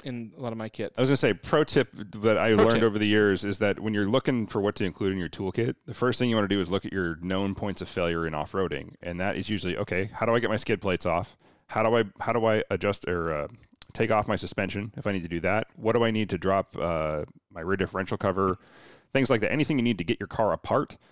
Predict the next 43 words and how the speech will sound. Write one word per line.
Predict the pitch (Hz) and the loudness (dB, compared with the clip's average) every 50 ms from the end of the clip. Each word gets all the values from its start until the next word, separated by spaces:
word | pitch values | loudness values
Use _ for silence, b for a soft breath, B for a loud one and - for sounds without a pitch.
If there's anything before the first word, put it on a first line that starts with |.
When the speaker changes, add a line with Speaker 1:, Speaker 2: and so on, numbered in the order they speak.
| b b b b b b | b b b b b b
Speaker 2:
And | - 117 110 | -2 -2 -2
it's | 120 - - | -2 -4 -4
usually | 123 156 214 240 220 139 113 | -2 0 0 2 4 4 4
only, | 104 110 113 | 4 4 4
like, | 104 92 - | 2 2 0
three | - - 123 123 | -2 0 2 2
or | 117 | 2
four | - - 113 107 107 | 2 2 2 2 2
or | 98 | 2
five | 90 - 107 104 98 85 | 2 0 0 0 0 0
sockets | - - 92 85 82 - - - - - - - | 0 -2 -2 -2 -2 -4 -8 -10 -12 -18 -18 -6
for | - - 120 | -2 0 2
the | 95 90 | 2 0
whole | - - 147 156 156 151 156 139 127 | 2 4 4 6 6 8 6 6 4
thing. | - - 127 107 73 - 135 _ - | 4 2 0 0 0 -2 -8 _ -10
<laughs> | - 92 - - - 165 | -8 -6 -4 0 2 2
It's | 165 - - | 2 2 2
usually, | 147 143 113 139 123 | 2 4 4 4 4
like, | 110 101 95 | 4 4 2
a | - 85 | 0 -4
ten, | - - 117 120 120 120 117 110 - - - - | -4 -2 0 0 2 0 0 -2 -4 -6 -6 -6
a | 104 | -6
twelve, | - - - 113 110 107 107 98 | -4 0 2 4 4 6 4 4
a | 92 | 2
thirteen, | - - 113 107 - - 113 107 | 2 2 2 2 0 -2 -4 -4
a | 92 | -2
fifteen, | - 107 95 - 110 95 | -2 -4 -4 -2 -4 -4
a | 90 | -2
seventeen, | - - 95 90 85 - 101 85 | 0 -2 -2 -2 -2 -6 -6 -6
a | 80 | -4
nineteen, | 85 85 85 - - - 82 80 80 - B B B B B | -4 -4 -4 -6 -6 -8 -8 -8 -8 -10 B B B B B
and | B 85 95 | B -2 0
then | 98 95 92 | 0 0 0
maybe | 95 95 87 90 | 0 0 0 0
a | 90 | 0
twenty-one | - - 101 92 87 82 85 87 82 | -2 -2 -4 -6 -6 -6 -6 -6 -6
or | 80 | -6
twenty-two | - - 98 82 78 - - 87 78 | -8 -8 -8 -8 -8 -6 -8 -8 -8
for | - - | -6 -6
your | 85 78 78 78 76 | -6 -6 -4 -4 -2
lug | 78 87 82 73 | -2 -2 -2 -2
nuts. | 73 - - - - - _ _ B B B B B B B B - | -6 -12 -12 -14 -16 -16 _ _ B B B B B B B B -6
Speaker 1:
Literally, | 131 160 175 190 196 185 175 160 - | -4 -4 -2 -2 -4 -4 -4 -6 -8